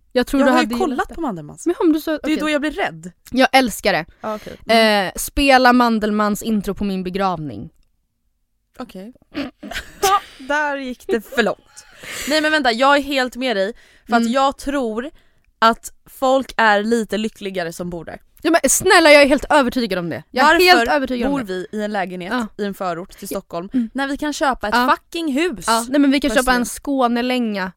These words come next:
Speaker 2: Mm.
Speaker 1: i, i, Rör-, i Rörum.
Speaker 2: Mm.
Speaker 1: Granne, ja, nu lockar det här inte dig då kanske,
Speaker 2: Nej.
Speaker 1: men granne med Gustav och Marie Mandelmann. Med
Speaker 2: Ja.
Speaker 1: Mashi. Granne med
Speaker 2: Ja.
Speaker 1: Mashi Mandelmann.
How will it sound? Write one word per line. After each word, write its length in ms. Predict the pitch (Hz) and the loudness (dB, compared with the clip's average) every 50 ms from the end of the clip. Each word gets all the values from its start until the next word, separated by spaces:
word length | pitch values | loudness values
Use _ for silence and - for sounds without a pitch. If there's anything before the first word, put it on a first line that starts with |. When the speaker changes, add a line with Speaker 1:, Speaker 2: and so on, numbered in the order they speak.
| _ - | _ -14
Speaker 2:
Mm. 140 | 220 - 214 | -12 -8 -6
Speaker 1:
i, 140 | 214 208 202 - _ _ _ - | -6 -6 -8 -10 _ _ _ -10
i, 80 | - 220 | -8 -6
Rör-, 440 | 226 214 196 190 - - - - | -4 -4 -6 -6 -8 -12 -14 -16
i 180 | - - - 226 | -14 -12 -10 -8
Rörum. 340 | 220 202 190 208 202 185 - _ - | -8 -6 -6 -6 -8 -10 -12 _ -8
Speaker 2:
Mm. 80 | - 269 | -4 0
Speaker 1:
Granne, 280 | 240 226 226 214 - - - | 0 0 0 -2 -6 -8 -6
ja, 160 | 240 233 226 | -4 -4 -2
nu 280 | 220 233 233 233 208 214 | -2 -2 -4 -4 -4 -4
lockar 280 | 233 220 - - 240 | -6 -6 -6 -4 -4
det 60 | 226 214 | -2 -2
här 100 | 208 202 | -2 -4
inte 180 | 180 185 190 | -6 -6 -6
dig 160 | 185 180 170 | -6 -6 -4
då 100 | 165 156 | -4 -6
kanske, 280 | 180 190 185 175 180 - | -8 -10 -10 -10 -10 -6
Speaker 2:
Nej. 80 | 202 233 | -4 -2
Speaker 1:
men 140 | 240 233 226 - - - - - - 214 | -2 -4 -4 -8 -14 -20 -18 -12 -6 -2
granne 480 | 269 269 285 269 233 226 233 247 262 254 | 2 2 4 4 4 4 2 2 4 4
med 180 | 240 226 202 | 2 2 0
Gustav 380 | 202 233 - - - - 208 196 | -2 -4 -4 -4 -6 -4 -4 -4
och 60 | 190 | -4
Marie 220 | 196 190 170 170 180 | -4 -4 -4 -4 -4
Mandelmann. 540 | 185 185 175 170 160 185 196 202 170 - 180 | -4 -2 -4 -4 -4 -4 -4 -4 -4 -4 -4
Med 140 | 220 254 254 | 0 2 4
Speaker 2:
Ja. 40 | 247 | 4
Speaker 1:
Mashi. 560 | 240 254 254 - - - - - 160 147 147 - - - - - - - - - - | 4 4 2 -2 -6 -10 -10 -10 -10 -12 -12 -12 -12 -12 -12 -12 -14 -18 -18 -18 -12
Granne 280 | - 294 269 247 254 | -6 -4 -2 -2 -2
med 100 | 247 247 | -2 -2
Speaker 2:
Ja. 40 | 247 | -4
Speaker 1:
Mashi 260 | 247 240 240 - - | -6 -6 -8 -10 -10
Mandelmann. 520 | 247 247 240 233 233 240 240 233 202 185 | -8 -8 -8 -8 -8 -8 -8 -6 -8 -8